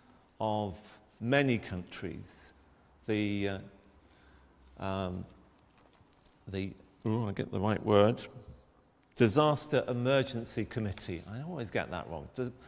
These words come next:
the Disaster Emergency Committee has just launched an appeal for those being affected by coronavirus, those in nations where there is far less medical help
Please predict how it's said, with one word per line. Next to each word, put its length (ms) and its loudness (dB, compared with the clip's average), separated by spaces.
the 80 -6
Disaster 800 -2
Emergency 720 0
Committee 460 -4
has 160 -6
just 500 0
launched 600 0
an 120 -6
appeal 480 -2
for 100 -10
those 320 2
being 220 -4
affected 580 -4
by 180 -4
coronavirus, 1080 -6
those 480 4
in 320 0
nations 560 -2
where 240 2
there 140 -2
is 140 -6
far 340 0
less 520 -2
medical 720 -4
help 360 -2